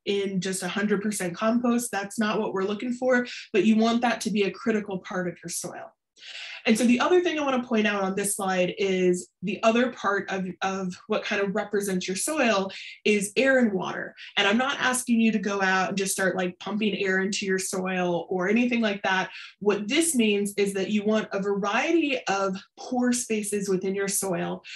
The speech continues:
so that you can capture and hold air and water,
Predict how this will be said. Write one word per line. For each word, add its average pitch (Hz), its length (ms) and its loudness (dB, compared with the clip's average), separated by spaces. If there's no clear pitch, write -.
so 214 200 2
that 202 220 4
you 220 140 4
can 190 460 0
capture - 420 -2
and 240 140 2
hold 185 460 0
air 202 320 2
and 185 240 -4
water, 170 400 -6